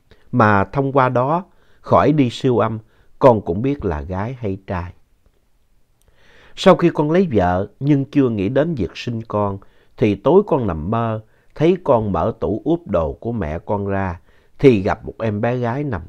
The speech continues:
trong đó. Nó nhìn con mà đưa tay ra như đòi ẵm, rồi còn kêu con bằng anh.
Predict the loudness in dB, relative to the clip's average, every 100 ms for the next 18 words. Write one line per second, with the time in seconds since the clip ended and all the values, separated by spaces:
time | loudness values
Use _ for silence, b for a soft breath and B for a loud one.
0 | -12 -12 -10 -8 -10 -14 -20 _ _ _
1 | _ _ _ b b b b 4 4 2
2 | 2 2 4 4 0 2 0 0 -4 -2
3 | -4 -2 -4 0 2 4 2 0 -2 -6
4 | -8 -12 b b b 2 2 2 -4 -4
5 | -6 -4 -4 -4 -6 -6 -8 -10 -8 -10